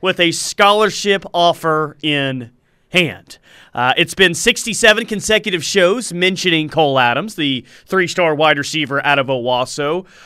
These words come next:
uh, going back and forth on why he hasn't been offered yet. Oh, he's gonna go to Alabama. He enjoyed his Bama visit. Everything there's been to talk about Cole Adams, we've discussed it. And finally today, Parker,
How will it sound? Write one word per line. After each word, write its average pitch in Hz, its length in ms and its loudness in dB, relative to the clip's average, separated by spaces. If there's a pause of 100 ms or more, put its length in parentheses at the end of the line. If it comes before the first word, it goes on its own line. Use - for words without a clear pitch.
(100)
uh, 170 240 4
going 262 360 2
back 247 240 4
and 220 120 0
forth 247 300 6
on 202 220 4
why 254 320 10
he 254 160 2
hasn't 233 320 4
been 202 160 4
offered 277 400 4
yet. 277 340 6
Oh, 269 260 8
he's 233 160 -2
gonna 202 200 0
go 180 180 2
to 170 160 2
Alabama. 262 680 2
He 226 180 0
enjoyed 175 320 0
his 160 160 -4
Bama 240 340 2
visit. 240 380 2 (420)
Everything 254 540 2
there's 196 180 -2
been 185 140 0
to 165 80 0
talk 208 300 2
about 190 240 4
Cole 185 260 2
Adams, 180 320 4
we've 170 160 -2
discussed 196 480 -4
it. 196 160 -2
And 156 160 -6
finally 277 480 6
today, 240 340 6
Parker, 160 600 0